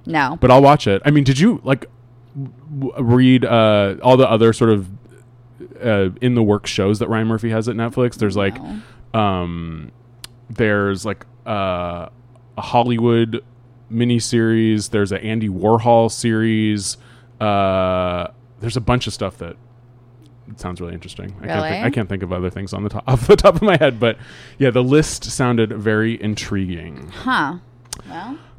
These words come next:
Speaker 2: Uh, so guys, subscribe to Netflix dot com.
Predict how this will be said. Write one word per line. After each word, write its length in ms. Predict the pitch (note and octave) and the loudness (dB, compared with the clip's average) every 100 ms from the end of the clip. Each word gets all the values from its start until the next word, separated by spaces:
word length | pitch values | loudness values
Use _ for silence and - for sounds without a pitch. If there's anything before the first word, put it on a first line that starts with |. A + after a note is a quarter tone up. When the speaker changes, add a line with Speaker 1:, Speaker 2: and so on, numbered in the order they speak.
| - | -4
Speaker 2:
Uh, 560 | A2+ G#2+ G#2 G2+ F#2+ | 0 2 2 2 -2
so 220 | - A2+ | 0 0
guys, 360 | G#2+ A2+ A2+ A2 | 4 4 4 2
subscribe 800 | - - A2+ - A#2+ B2+ B2+ C3 - | -2 -4 -2 2 4 4 0 -10 -6
to 540 | - A#2+ A#2+ A#2+ C3 - - | 2 4 4 2 -2 -8 -8
Netflix 480 | G#2 F2 B2 B2+ - | -8 -4 -6 -6 -4
dot 180 | C3 C#3 | -2 -2
com. 340 | G2+ E2 E2+ | -4 -4 -8